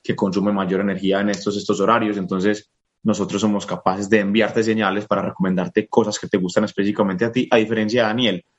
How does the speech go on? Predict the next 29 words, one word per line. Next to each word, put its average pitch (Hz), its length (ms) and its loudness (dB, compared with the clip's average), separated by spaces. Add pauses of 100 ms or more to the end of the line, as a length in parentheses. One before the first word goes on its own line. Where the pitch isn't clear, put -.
(680)
que - 80 -12
está - 120 -10
en 95 80 0
Boston, 127 340 2
que 101 80 -2
le 98 100 0
gustan 95 280 -2
otras 98 260 0
cosas. 120 440 2 (340)
Entonces, 107 340 2
hacemos 104 300 0
recomendaciones 104 540 -2
personalizadas 113 720 0
para, 98 260 0
obviamente, 101 340 -2
capturar 90 480 -2
cada 95 140 0
usuario. 87 400 -2 (180)
Y 117 140 2
con 107 200 2
eso, 127 440 0 (440)
digamos 98 320 0
que 113 60 -2
está 98 180 0
la 98 120 4
base, 107 320 2
pues, 110 140 -12
como 98 260 0
de, 87 240 -2